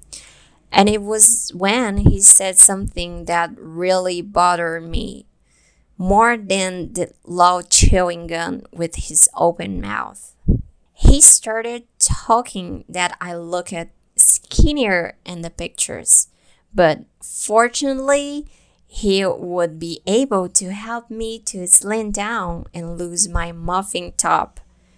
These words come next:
because he was a gym guy and would help me to get in shape. Can you believe it? After that,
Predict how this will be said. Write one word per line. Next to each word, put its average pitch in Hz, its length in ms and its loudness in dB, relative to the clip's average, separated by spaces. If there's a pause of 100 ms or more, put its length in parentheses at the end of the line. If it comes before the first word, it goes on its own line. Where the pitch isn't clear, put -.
(260)
because 175 420 0
he 185 240 -4
was 170 260 -2
a 156 100 -8
gym 220 400 0
guy 240 600 -2 (420)
and 175 520 -4
would 180 240 -8
help 254 480 -4
me 180 420 -4
to 175 120 -4
get 170 260 -2
in 165 160 -8
shape. - 560 -4 (500)
Can 339 200 8
you 339 140 2
believe 214 560 8
it? 320 240 4 (1300)
After 330 400 0 (100)
that, 190 420 2